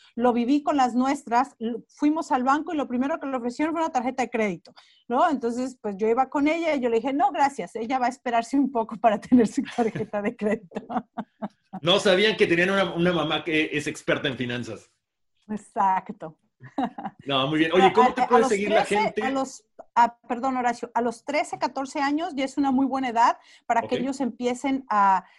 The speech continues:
Speaker 1: a entender estos conceptos. No se los van a aprender, pero que no los sustituyamos por, eh, para no hablar de ello en casa, no. Los temas de finanzas hay que hablarlos sobre la mesa.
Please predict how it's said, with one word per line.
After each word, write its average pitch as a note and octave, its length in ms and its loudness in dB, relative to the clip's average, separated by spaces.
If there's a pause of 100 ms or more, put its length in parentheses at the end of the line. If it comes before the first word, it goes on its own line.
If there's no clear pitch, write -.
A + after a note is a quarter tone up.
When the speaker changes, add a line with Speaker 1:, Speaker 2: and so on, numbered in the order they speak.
(340)
Speaker 1:
a G#3+ 120 0
entender A3 520 0
estos B3+ 300 -8
conceptos. A#3+ 560 -6
No A3 240 -2
se B3+ 120 -6
los A3 140 -2
van A3 120 0
a A3+ 40 0
aprender, A3+ 420 -4 (220)
pero C#4 360 -2 (300)
que D4+ 120 -2
no D4+ 140 2
los A4+ 180 -2
sustituyamos C#4 1160 -2
por, A#3+ 360 0 (420)
eh, A3 460 -2 (200)
para A#3 200 4
no B3 100 0
hablar D4 300 0
de C4 80 -4
ello C4+ 140 -4
en C4+ 160 -2
casa, B3 360 0
no. C#4 480 -2
Los A#3 200 -4
temas D#4+ 220 0
de F4+ 100 -4
finanzas D4+ 420 -4
hay E4 80 -4
que F4+ 80 0
hablarlos F4 340 0
sobre D4 220 -2
la B3 100 2
mesa. D4+ 400 -2